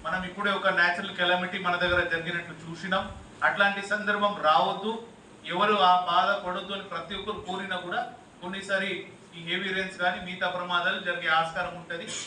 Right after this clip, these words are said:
ఆ ఆస్కారం జర-, ఆ సంఘటన ఒకవేళ జరిగితే రిలీఫ్ మెజర్స్ కానీ ఎమర్జెన్సీ రెస్పాన్స్ ఏదైతే ఉంటో అది రీచ్ కావడానికి మనకి అన్ని,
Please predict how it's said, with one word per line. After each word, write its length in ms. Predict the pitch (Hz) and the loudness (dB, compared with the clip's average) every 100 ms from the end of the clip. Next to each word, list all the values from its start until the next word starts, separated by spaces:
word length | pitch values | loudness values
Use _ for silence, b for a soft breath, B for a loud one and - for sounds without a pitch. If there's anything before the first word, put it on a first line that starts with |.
| - - - - | -12 -18 -8 2
ఆ 40 | |
ఆస్కారం 600 | 160 160 - - 220 220 - | 6 6 2 0 0 0 -2
జర-, 220 | 190 - | -2 -2
ఆ 280 | 175 175 - - - - | 0 0 -2 -12 -20 -12
సంఘటన 400 | 160 190 226 240 | -6 0 0 0
ఒకవేళ 320 | 220 214 208 | -2 0 0
జరిగితే 640 | 208 175 175 175 202 156 - - - - - | 2 0 0 0 -4 -4 -10 -18 -20 -20 -12
రిలీఫ్ 320 | 175 233 233 | -4 -2 -2
మెజర్స్ 400 | 208 208 214 - | -2 2 2 0
కానీ 360 | 202 196 233 196 | 2 4 2 -4
ఎమర్జెన్సీ 540 | 190 214 208 220 220 | 0 0 2 -2 -4
రెస్పాన్స్ 440 | 196 190 - 208 208 | -8 -8 -6 -6 -4
ఏదైతే 240 | 196 190 | -8 -10
ఉంటో 540 | 175 175 214 214 - - - - - | -12 -8 -4 -4 -6 -10 -16 -20 -8
అది 240 | 156 160 214 | -6 -4 -4
రీచ్ 380 | 175 214 - 202 | -6 -10 -8 -2
కావడానికి 580 | 180 170 175 - 220 | 0 0 -2 -4 -8
మనకి 500 | 175 165 170 165 151 - - - - 147 | -10 -10 -8 -8 -8 -12 -20 -20 -10 -6
అన్ని, 440 | 196 220 208 180 | -2 0 0 -4